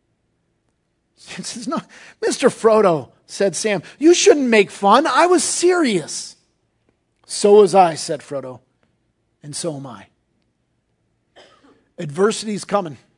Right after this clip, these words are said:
You're gonna need a Samwise. That's what friends are for. Not just fun, not just entertainment. They're survival. Now, that's the first point of impact. The second point of impact is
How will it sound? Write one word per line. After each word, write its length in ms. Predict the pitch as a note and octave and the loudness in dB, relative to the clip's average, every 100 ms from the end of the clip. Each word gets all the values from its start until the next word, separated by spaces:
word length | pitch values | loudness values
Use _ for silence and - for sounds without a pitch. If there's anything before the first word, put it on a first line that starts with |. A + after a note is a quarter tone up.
| _ _ _ _ - | _ _ _ _ -10
You're 160 | F3 | -2
gonna 200 | E3 F#3+ | 0 0
need 200 | F#3+ G3+ | -2 -2
a 60 | F#3+ | -2
Samwise. 720 | - G3 E3+ B2+ G#2+ G#2+ - _ _ _ _ _ _ _ | -4 -8 -8 -12 -16 -20 -20 _ _ _ _ _ _ _
That's 220 | F#3 F3 D#3+ | -10 -10 -10
what 100 | - | -12
friends 240 | D#3+ C#3+ | -14 -14
are 60 | C3+ | -18
for. 320 | B2+ G2+ _ _ _ _ _ _ _ _ _ _ | -20 -20 _ _ _ _ _ _ _ _ _ _
Not 160 | F3+ B3 | -6 -6
just 160 | D4+ | -8
fun, 240 | - A3 G3+ | -2 -2 0
not 140 | G3+ | -2
just 200 | G#3 - | -2 -6
entertainment. 520 | F#3+ F3 - F#3 B2+ _ _ _ _ _ _ _ _ - | -6 -6 -8 -12 -12 _ _ _ _ _ _ _ _ -12
They're 100 | D#3+ | -10
survival. 520 | - C#3+ B2 G#2+ F2 _ _ _ _ _ _ _ _ _ _ _ _ | -8 -8 -10 -12 -20 _ _ _ _ _ _ _ _ _ _ _ _
Now, 80 | G#3+ | 4
that's 160 | D4 | 6
the 80 | B3 | 4
first 260 | - C#4+ - | 2 2 2
point 140 | A#3+ | 0
of 80 | F#3+ | 2
impact. 340 | G#3+ E3+ C#3 | 0 0 -2
The 80 | A3+ | -2
second 340 | - D4 F4+ A#3+ | 2 2 4 0
point 200 | D4 A3 | 2 4
of 80 | |
impact 500 | B3+ C4 G3 G3 - | 2 4 4 4 2
is 320 | A3 G#3+ G3+ | 4 4 4